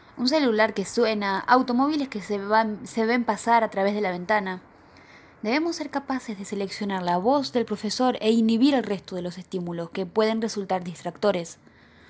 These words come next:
Por lo tanto, es un componente fundamental para el aprendizaje, porque nos permite atender únicamente aquellos estímulos que necesitamos para alcanzar un objetivo concreto.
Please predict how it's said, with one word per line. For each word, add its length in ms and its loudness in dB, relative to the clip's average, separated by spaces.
Por 120 -2
lo 100 4
tanto, 260 2
es 180 -2
un 120 2
componente 500 0
fundamental 800 2
para 160 2
el 80 0
aprendizaje, 840 0
porque 280 -2
nos 120 -2
permite 380 0
atender 440 -2
únicamente 640 2
aquellos 460 -4
estímulos 480 -4
que 80 -8
necesitamos 680 -6
para 200 -4
alcanzar 640 0
un 180 4
objetivo 580 0
concreto. 480 -6